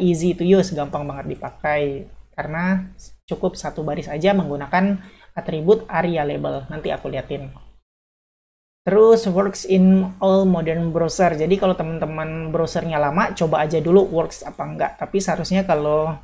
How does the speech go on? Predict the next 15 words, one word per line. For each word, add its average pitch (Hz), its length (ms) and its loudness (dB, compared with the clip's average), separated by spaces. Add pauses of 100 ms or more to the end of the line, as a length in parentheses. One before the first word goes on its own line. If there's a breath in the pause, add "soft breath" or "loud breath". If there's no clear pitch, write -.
(180)
teman-teman 160 880 -6
udah 160 320 -2
update 160 240 -6
browser 160 400 -4
teman-teman, 175 480 -2
entah 156 160 -2
itu 147 240 -4
Chrome, 196 240 4
Mozilla, 180 800 2
atau 160 560 2
Edge, 165 480 -4 (320)
yang 170 240 -4
dan 156 240 0
lain-lain, 156 560 2
kalau 156 560 -2